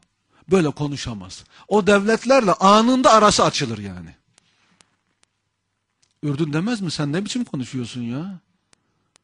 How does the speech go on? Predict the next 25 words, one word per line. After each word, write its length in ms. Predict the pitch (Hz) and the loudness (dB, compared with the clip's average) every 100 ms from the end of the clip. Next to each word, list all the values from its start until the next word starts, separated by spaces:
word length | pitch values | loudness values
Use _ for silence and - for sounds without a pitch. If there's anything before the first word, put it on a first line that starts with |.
| _ _ _ _ - | _ _ _ _ -14
Türkiye'ye 440 | 135 120 135 139 | -12 -4 -2 0
demez 340 | 139 214 311 | -2 -2 -2
mi? 240 | 202 113 92 _ _ _ _ _ _ | -2 -4 -8 _ _ _ _ _ _
"Sen 420 | - 135 139 123 | -8 -6 -6 -6
ne 120 | 160 | -6
biçim 220 | 220 285 | -4 -4
konuşuyorsun 600 | 285 285 226 180 143 160 | -2 0 0 2 2 2
böyle? 400 | 151 156 220 240 - _ _ _ _ _ _ 170 | 2 2 0 -4 -6 _ _ _ _ _ _ 2
Ürdün'de 600 | 175 156 170 160 165 156 | 4 4 0 2 2 2
de, 140 | 151 | 0
Mısır'da 680 | 151 156 - 160 143 156 147 | -2 -4 -4 -4 -2 0 0
da, 280 | 151 147 131 _ - _ _ _ _ _ | 0 0 -4 _ -20 _ _ _ _ _
Arabistan'da 880 | 143 151 156 151 - 156 147 143 143 | 0 2 2 0 0 -2 0 0 2
da 360 | 147 143 131 113 _ _ _ | 2 2 0 -6 _ _ _
falan, 380 | - 131 139 123 | -4 -2 0 -2
Fas'ta 520 | 131 139 - 151 143 | -4 -4 -4 -4 -2
da. 260 | 139 135 113 _ - | 0 -2 -6 _ -16
Sen, 300 | - 170 165 | -6 -4 0
sen 220 | 175 190 | 0 2
ne 120 | 294 | 2
diyorsun 380 | 320 302 - 165 | 4 2 2 2
ya 220 | 175 226 | 2 2
böyle?" 420 | 156 131 180 247 - _ _ _ _ _ _ _ _ _ _ _ _ _ _ _ - | 0 2 0 -2 -6 _ _ _ _ _ _ _ _ _ _ _ _ _ _ _ -6
Demez 320 | 123 185 277 | -2 0 0
mi? 240 | 262 113 | 0 -2